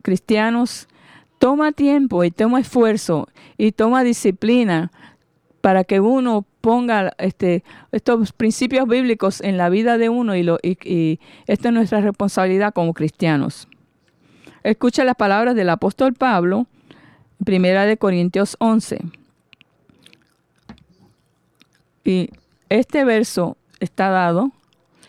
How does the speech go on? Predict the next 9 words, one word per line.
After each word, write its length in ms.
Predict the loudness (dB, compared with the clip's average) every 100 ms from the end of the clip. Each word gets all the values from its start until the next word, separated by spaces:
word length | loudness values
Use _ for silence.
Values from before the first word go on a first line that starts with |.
| -20 _ _ -10
así 340 | -4 -2 -2 0
que 180 | -2 -2 _
Pablo 340 | -4 -2 0 0
está 280 | 0 0 0
dando 400 | -2 -2 0 0
instrucciones 720 | 0 -2 -2 -2 0 0 0
de 120 | -2
cómo 440 | 0 0 2 0
tomar 520 | 0 -2 0 0 -2